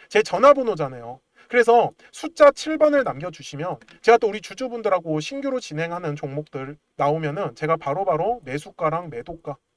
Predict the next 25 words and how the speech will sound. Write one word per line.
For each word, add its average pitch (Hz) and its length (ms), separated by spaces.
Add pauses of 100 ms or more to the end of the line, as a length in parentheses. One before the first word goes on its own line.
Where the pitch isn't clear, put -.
(400)
공유를 226 360
해드리고 160 460
있습니다. 131 480 (440)
그리고 240 460
우리 233 160
주주분들께서도 233 760
궁금하신 254 600
내용들 208 300
있으시죠? 175 580 (260)
그런 269 240
부분들 202 480
편하게 302 400
저한테 156 420
말씀 131 360
주세요. 123 320 (540)
그래서 247 320
결국 220 600 (260)
말씀드리고 226 640
싶은 - 280
거는 170 280 (280)
파동을 311 560
그리면서 190 480
가는데 139 640 (300)
이 247 220
파동은 262 680